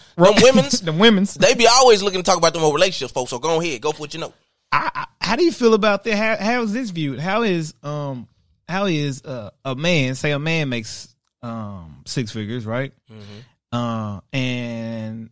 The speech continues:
Speaker 1: his, his wife, um, does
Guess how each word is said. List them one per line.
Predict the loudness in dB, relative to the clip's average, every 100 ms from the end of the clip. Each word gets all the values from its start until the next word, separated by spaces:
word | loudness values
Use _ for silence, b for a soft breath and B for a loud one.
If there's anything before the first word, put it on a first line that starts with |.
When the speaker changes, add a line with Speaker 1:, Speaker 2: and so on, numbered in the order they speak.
| -4
Speaker 1:
his, | 2 2 0 -6
his | -6 -4
wife, | -2 -2 -4 -10 _ _ _ _ _ _ _ _
um, | -6 -4 -4 -6 -8 -10 -16 _ _ _ _ _ _ 0
does | 2 2 0 -4 -6 -10